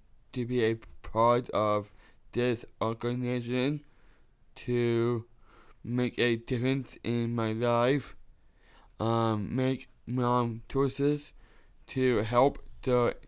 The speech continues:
internationals with i-, intellectual disabilities, to, to under-, to understand what they, they want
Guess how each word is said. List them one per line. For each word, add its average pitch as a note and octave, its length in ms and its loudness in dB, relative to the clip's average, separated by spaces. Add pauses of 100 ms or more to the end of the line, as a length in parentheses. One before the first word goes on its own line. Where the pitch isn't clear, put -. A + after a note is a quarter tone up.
internationals A#2+ 1080 -2 (380)
with A#2+ 460 0 (880)
i-, G#2+ 220 0 (200)
intellectual A#2+ 1120 -2 (340)
disabilities, B2+ 880 -2 (880)
to, B2 440 0 (220)
to C3 300 -2
under-, C3 300 0
to - 460 -8
understand B2+ 1000 -2 (760)
what B2+ 300 -2 (180)
they, B2+ 440 -2
they A#2+ 300 -2
want C3 600 0